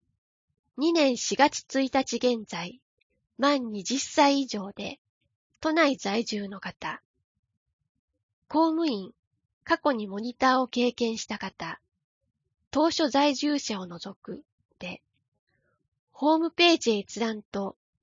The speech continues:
電子メール送受信ができる方。募集人数、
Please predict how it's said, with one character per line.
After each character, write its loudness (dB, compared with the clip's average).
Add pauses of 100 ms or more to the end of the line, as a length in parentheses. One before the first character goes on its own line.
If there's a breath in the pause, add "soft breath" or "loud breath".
電 6
子 -4
メ 4
ー 2
ル -4
送 2
受 0
信 -2
が -10
で -8
き -6
る -2
方。 -12 (1800)
募 0
集 2
人 0
数、 -10